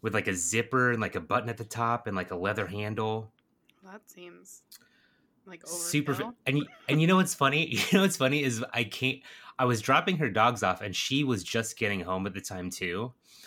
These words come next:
Speaker 1: And so we're both kinda walking to her door together, and she has, like,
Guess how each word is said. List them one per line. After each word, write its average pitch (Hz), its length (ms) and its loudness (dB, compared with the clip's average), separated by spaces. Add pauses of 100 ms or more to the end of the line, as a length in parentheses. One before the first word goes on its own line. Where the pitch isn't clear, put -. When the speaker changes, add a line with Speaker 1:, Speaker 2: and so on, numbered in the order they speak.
(680)
Speaker 1:
And 110 560 4
so 147 200 4
we're 127 120 6
both 131 220 2
kinda 160 180 4
walking 117 440 4
to 110 140 -4
her 104 120 2
door 98 240 2
together, 90 680 0 (480)
and 104 600 2
she - 280 0
has, 147 260 2
like, 131 220 0